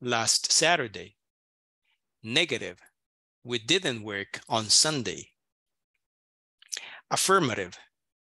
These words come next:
They studied for the midterm.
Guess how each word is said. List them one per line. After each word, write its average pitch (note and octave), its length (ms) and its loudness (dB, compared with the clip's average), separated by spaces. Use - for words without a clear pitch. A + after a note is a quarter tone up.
They A#2+ 240 2
studied C#3+ 760 4
for B2 260 -4
the A2 100 0
midterm. B2 720 0